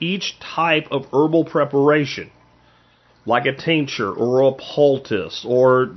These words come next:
a, a tea or whatever, and it will walk you through how to do it. And if you'll go through this book, it's about three hundred plus pages, and you'll follow that, when you come out the other end of it, you just got, like,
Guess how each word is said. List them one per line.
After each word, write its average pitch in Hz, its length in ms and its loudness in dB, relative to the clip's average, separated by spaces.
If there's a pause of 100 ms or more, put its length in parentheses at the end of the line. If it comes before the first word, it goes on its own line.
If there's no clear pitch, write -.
a, 127 240 -2
a 135 60 0
tea 120 600 -4 (460)
or 123 440 4 (280)
whatever, 147 600 0 (840)
and 139 120 2
it 139 80 0
will 135 140 2
walk 156 380 0
you 208 120 -2
through 190 180 -2
how 156 280 -2
to 185 100 -2
do 196 240 2
it. - 120 -14 (680)
And 139 120 2
if 135 120 2
you'll 131 180 4
go 143 260 4
through 226 200 -2
this 208 180 2
book, 160 240 2
it's 107 140 -14
about 117 260 -2
three 170 240 0
hundred 190 320 0
plus 170 300 0
pages, 139 720 -6 (640)
and 127 160 0
you'll 113 160 -2 (100)
follow 196 380 4
that, 151 400 -2
when 131 100 -2
you 165 140 -2
come 196 240 0
out 151 320 2
the 180 100 0
other 175 240 2
end 160 220 0
of 135 100 -2
it, 113 80 -4
you 151 220 -4
just 208 180 -2
got, 160 300 2
like, 143 320 2